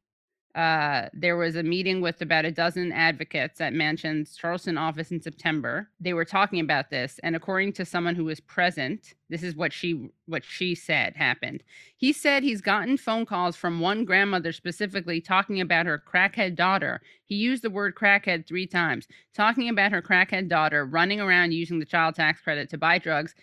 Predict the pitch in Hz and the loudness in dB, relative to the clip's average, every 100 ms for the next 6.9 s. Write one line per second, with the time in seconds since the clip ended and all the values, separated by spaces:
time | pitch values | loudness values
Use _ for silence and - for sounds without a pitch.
0 | _ - 160 190 196 180 170 151 123 175 | _ -6 0 2 2 4 6 6 2 -4
1 | 180 170 170 180 170 165 156 156 131 147 | 0 0 0 -4 -2 0 0 0 0 -2
2 | 147 - 151 156 120 57 - _ _ _ | -6 -10 -8 -2 -2 -2 -12 _ _ _
3 | _ _ _ _ _ _ _ _ - 226 | _ _ _ _ _ _ _ _ -6 0
4 | 233 220 - _ _ _ - 320 302 233 | 2 0 -4 _ _ _ 2 2 2 -2
5 | 254 269 320 240 208 233 233 214 190 175 | 2 2 4 2 2 0 0 0 0 2
6 | 180 196 196 202 196 - 185 180 180 | 0 0 -4 -4 -6 0 2 2 -2